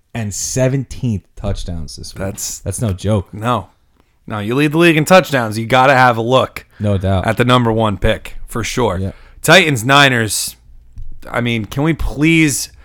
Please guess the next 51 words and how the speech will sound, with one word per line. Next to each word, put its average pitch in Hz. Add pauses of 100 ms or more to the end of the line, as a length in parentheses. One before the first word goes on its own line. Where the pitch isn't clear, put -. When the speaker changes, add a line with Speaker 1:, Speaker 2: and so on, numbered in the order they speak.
(140)
Speaker 2:
just -
figure 143
out 135
a 120
way 123
to 117
get 107
the 107
Titans 113
out 107
of 98
the -
playoffs? 113
I 139
don't 143
wanna 120
watch 110
this 104
team 104
play 101 (180)
on 113
Speaker 1:
Yeah. 113
Speaker 2:
a 101
Saturday 120
Speaker 1:
Yeah. 113
Speaker 2:
afternoon. 101 (600)
They're 165
gonna, 170
they, 175
Speaker 1:
Ugh. 160
Speaker 2:
they're 208
gonna 202
get 175
their 151
doors 135
kicked -
in. 80 (100)
Speaker 1:
Maybe. 110 (160)
Or 127
they'll 131
just 107
lose, 110
like, 104
twenty-five 107
twenty-two, 98
like 87
this 98
game, 90
and 95
they'll 98
just 90